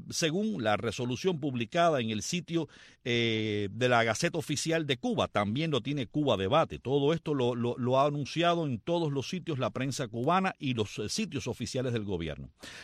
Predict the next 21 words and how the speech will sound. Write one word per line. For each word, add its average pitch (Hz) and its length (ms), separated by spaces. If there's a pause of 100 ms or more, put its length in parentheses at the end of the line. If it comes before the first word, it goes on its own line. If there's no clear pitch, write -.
Durante 135 360
estos 147 440
intercambios 135 640
con 135 180
trabajadores 123 600
por 127 200
cuenta 151 300
propia, 160 340
especialistas 135 640
y 143 60
funcionarios, 160 800 (300)
se, 151 320 (120)
eh, 131 460
obtuvieron, 139 800
pues, 117 260
criterios 127 640
que 147 140
han 156 140
sido 185 160
evaluados 165 720
rigurosamente. 151 1000